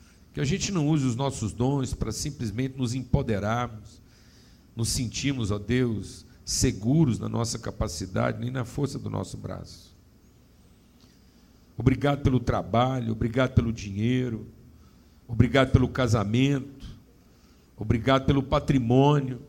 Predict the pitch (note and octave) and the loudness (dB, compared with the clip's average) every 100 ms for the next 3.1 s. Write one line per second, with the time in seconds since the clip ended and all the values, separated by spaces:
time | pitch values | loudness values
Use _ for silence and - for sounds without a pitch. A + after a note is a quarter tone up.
0 | - - _ - G#2 B2 B2 C#3+ C#3 A#2+ | -20 -20 _ -8 2 2 6 4 6 4
1 | G2+ - A#2 B2+ C3 - - - - C#3+ | 4 4 0 0 -2 -8 -18 -20 -6 -4
2 | C3 A3 G#3+ D3 C3 A2 - A2 G2 F#2+ | 2 4 4 -2 -4 -10 -2 0 0 -8